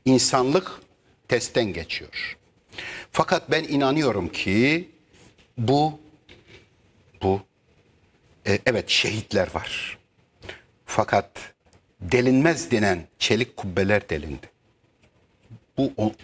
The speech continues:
kayıpla sonuçlanacak diye düşünüyorum. Şimdi bin dört yüz doksan iki yılında yedi yüz yılı aşkın bir medeniyetin beşikliğini yapan Endülüs'te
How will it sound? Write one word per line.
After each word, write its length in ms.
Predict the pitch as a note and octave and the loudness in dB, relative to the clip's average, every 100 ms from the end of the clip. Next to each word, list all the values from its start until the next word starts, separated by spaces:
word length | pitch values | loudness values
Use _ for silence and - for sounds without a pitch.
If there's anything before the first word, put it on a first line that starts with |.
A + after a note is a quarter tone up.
| - | -2
kayıpla 480 | A2+ A2 - G2+ - | 0 0 0 -2 -2
sonuçlanacak 800 | - E2+ - - D#2+ - - - | -4 -2 -2 -4 -6 -6 -8 -8
diye 160 | D#2 | -10
düşünüyorum. 420 | - - - - - - - - - - | -6 -6 -6 -10 -14 -16 -14 -12 -10 -8
Şimdi 180 | - E3 | -2 4
bin 220 | A3 G3 | 6 6
dört 240 | D3+ F3+ - | 6 4 2
yüz 140 | B2+ | 2
doksan 400 | B2+ - - C#3 C3 | 2 2 2 0 0
iki 220 | B2 C3+ | -2 2
yılında 480 | A2 G#2 G2 F#2 - - - - _ - - - - - - - - - - - - - - - - - - | 2 4 4 2 0 -8 -20 -20 _ -20 -20 -20 -20 -20 -20 -20 -18 -18 -18 -20 -20 -20 -20 -20 -16 -10 -6
yedi 380 | B2+ A#2+ D#3 D3+ | 2 4 6 6
yüz 260 | G#3+ F#3 C3 | 6 6 4
yılı 160 | C#3+ | 4
aşkın 560 | D3 A#2 - - B2+ C3 - _ _ - | 4 2 2 2 0 0 -10 _ _ -2
bir 160 | C3 | 2
medeniyetin 1040 | C3 C3 C3 C3 C3 C3+ B2+ E3+ C3+ E2+ - _ _ _ _ | 6 6 6 6 6 4 2 0 -2 -4 -12 _ _ _ _
beşikliğini 680 | G#2 B2+ - C3+ C#3 C3+ D3+ | 0 0 0 -2 0 2 2
yapan 400 | B2 - G#2 G2+ | 0 0 -2 0
Endülüs'te 680 | - C#3+ A2+ F#2+ F2+ - A2+ | 2 2 2 0 -2 -2 -2